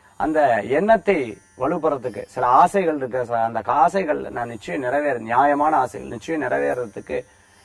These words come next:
நான் என்ன வேண்டணும் அப்படிங்கிறது தான் இன்னைக்கு நம்ம பார்க்கக்கூடிய ஆன்மீக தாந்திரிக பிராயஸ்தம். நம்ம ஆசைகள் நிறைவேற்றக்கூடிய அற்புதமான சில மந்திரங்கள் தான் இன்னைக்கு நம்ம பார்க்க போறோம். இது பார்த்துட்டு அப்படின்னு சொன்னா,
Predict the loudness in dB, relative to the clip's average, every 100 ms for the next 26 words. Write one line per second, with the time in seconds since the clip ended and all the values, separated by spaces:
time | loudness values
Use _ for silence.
0 | _ -10 -6 -4 2 4 4 0 0 0
1 | 2 2 2 0 -6 -6 -4 -6 -4 -4
2 | -4 -6 -6 -6 -6 -6 -2 -2 -2 -6
3 | -8 -6 -2 -2 -2 -8 -6 -4 -2 -4
4 | -4 -8 -8 -10 -6 -6 -8 -14 -20 -20
5 | -20 _ -4 2 8 8 8 4 4 2
6 | 2 0 0 0 -2 -2 -4 0 -2 -2
7 | -2 0 2 0 -2 -6 _ _ _ _
8 | 0 2 0 -2 -2 0 0 0 0 0
9 | 0 -2 -4 -4 0 2 2 0 -4 -6
10 | -6 -2 2 2 2 -4 -4 -4 -8 -8
11 | -6 -4